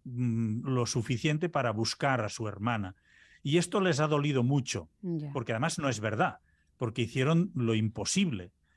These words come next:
Speaker 1: lo imposible. Incluso contrataron una agencia para llenar Italia de carteles.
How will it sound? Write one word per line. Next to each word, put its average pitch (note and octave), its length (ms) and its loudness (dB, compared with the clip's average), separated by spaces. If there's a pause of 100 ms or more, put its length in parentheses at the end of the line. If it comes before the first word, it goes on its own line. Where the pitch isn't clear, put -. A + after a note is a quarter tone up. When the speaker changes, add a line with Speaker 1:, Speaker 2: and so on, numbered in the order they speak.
(140)
Speaker 1:
lo C3+ 140 2
imposible. C3 540 2
Incluso A#2+ 440 0
contrataron B2 720 0
una C#3 160 0
agencia D3 640 -2 (320)
para A#2 260 2
llenar B2 540 2
Italia C#3+ 600 0
de C3 120 -4
carteles. A2+ 800 -4